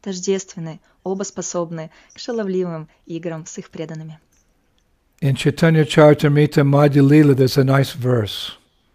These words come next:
Speaker 1: В Чайтанья Чаритамрите Мадхья Лилы есть замечательный стих.
Speaker 2: Nama vigraha swarup tina eka rupa, tine bheda nahi dina chit ananda rupa. The Lord's holy name,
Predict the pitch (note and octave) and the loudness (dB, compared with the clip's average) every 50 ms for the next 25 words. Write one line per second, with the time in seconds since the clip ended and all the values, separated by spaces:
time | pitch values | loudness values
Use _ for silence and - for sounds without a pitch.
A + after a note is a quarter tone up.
0 | _ _ _ _ _ _ _ _ - - G3+ - F#3 F3 E3+ F#3 - - F3 D#3+ | _ _ _ _ _ _ _ _ -20 -14 -10 -8 -8 -8 -8 -10 -12 -12 -12 -10
1 | - F3+ G#3 A3 A3 G3+ - - F#3 E3+ E3+ E3 E3+ E3+ E3 G3+ A#3 A#3 A3 F#3+ | -8 -6 -6 -4 -6 -6 -8 -8 -8 -8 -8 -8 -8 -8 -8 -6 -6 -6 -6 -6
2 | F3+ G#3+ G3+ - G#3 G#3 G#3 - G#3 G3 - - G3+ G3+ - - - E3 D3+ - | -6 -8 -6 -6 -6 -6 -6 -6 -8 -8 -8 -8 -8 -8 -10 -10 -14 -16 -16 -18
3 | _ _ _ _ _ _ _ _ _ _ _ _ _ _ _ _ _ _ _ _ | _ _ _ _ _ _ _ _ _ _ _ _ _ _ _ _ _ _ _ _
4 | _ - - - - - - _ _ - C3 C3+ D3 D#3+ E3 F3 E3+ D3+ B2 D3 | _ -20 -20 -20 -20 -20 -20 _ _ -2 2 6 6 8 8 8 6 6 6 4
5 | D3 C3+ D3 D#3+ D#3+ E3 C#3+ D#3+ F3+ F3+ F#3 F#3 - - - D3+ D3 C#3+ C#3+ D3+ | 4 4 6 6 6 6 6 6 6 6 6 4 2 -2 2 4 6 8 8 8
6 | F3 G#3 - - - _ _ _ _ - _ - - E3+ E3 D#3+ E3 F#3 - E3+ | 6 4 4 -2 -16 _ _ _ _ -20 _ -2 2 2 4 4 4 2 4 4
7 | D#3 D#3 - - E3+ D3+ B2+ B2+ C3 C#3 C3+ - E3+ E3 F3+ G3+ G#3+ - _ _ | 2 2 4 4 4 4 6 6 4 2 2 4 4 4 4 4 2 -2 _ _
8 | _ _ _ _ _ _ - - E3+ E3+ F3 F#3 F#3+ F#3 B2+ G2 G#2 C#3+ D#3+ D#3 | _ _ _ _ _ _ 2 4 4 6 6 6 4 4 2 2 4 4 4 4
9 | D#3+ D3 C#3+ C#3 C#3 C#3+ C#3+ C#3+ D#3 F3 G3 - - - - - _ _ - D#3 | 4 4 4 4 4 4 4 4 2 2 0 -2 -8 -20 -20 -20 _ _ 0 2
10 | D#3+ D#3+ E3 E3+ F3 E3+ - - - - D#3+ D#3+ E3 - - C#3+ C#3 C#3 C#3 C#3+ | 4 4 4 4 4 2 -2 -6 -2 0 0 0 0 0 -2 -2 0 2 2 2
11 | C#3+ C#3 C#3 C3 C3+ D#3 E3 D#3+ - B2+ A2 G#2 A2 - - - - - - - | 4 4 4 4 4 4 2 2 0 -2 -2 -4 -6 -10 -18 -20 -20 -20 -20 -20
12 | - - - - - C#3 C3 C#3 D3 D3+ D#3 D3+ - - D#3 D#3 D3+ D3+ D3+ D3+ | -20 -20 -14 -8 -6 0 4 6 8 8 6 6 4 4 4 6 6 6 4 6
13 | D#3 D#3+ E3+ F3+ F3+ F#3 F#3+ F#3+ | 6 6 6 6 6 4 2 -2